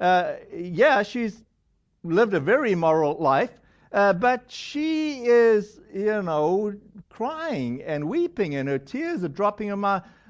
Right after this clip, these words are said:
on my feet, and she's pouring per-, perfume on my feet, and she's, like, mopping up my, her tears with her hair. And, and Jesus says, uh, you know, he, he obviously corrects the Pharisees, and he says to this woman, he says, "Your faith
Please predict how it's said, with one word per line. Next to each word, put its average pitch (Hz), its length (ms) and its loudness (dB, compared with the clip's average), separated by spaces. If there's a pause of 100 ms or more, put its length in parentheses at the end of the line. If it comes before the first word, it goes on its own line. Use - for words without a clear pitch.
on 202 200 -2
my 208 140 0
feet, 302 480 -4
and 147 140 -4
she's 160 140 -10
pouring 202 360 -2
per-, 214 260 -2
perfume 226 580 -4
on 339 80 -10
my 220 140 0
feet, 185 240 -2
and 151 100 -8
she's, 165 160 -8
like, 160 200 0
mopping 226 420 -4
up 233 120 -4
my, 214 160 -4 (220)
her 220 80 2
tears 247 380 -4
with 220 80 -4
her 202 180 -2
hair. 240 580 2 (520)
And, 202 380 0 (120)
and 190 220 -2
Jesus 269 420 -4
says, 196 460 0 (320)
uh, 170 180 0
you 190 100 -2
know, 156 100 -2
he, 147 100 -2 (100)
he 185 140 -14
obviously 185 440 -2
corrects 175 460 0
the 190 80 -6
Pharisees, 165 560 -2
and 175 140 -4
he 165 60 -8
says 233 320 2
to 214 120 -6
this 175 220 -4
woman, 151 480 -2 (500)
he 208 180 2
says, 214 520 4
"Your 175 220 2
faith 254 600 0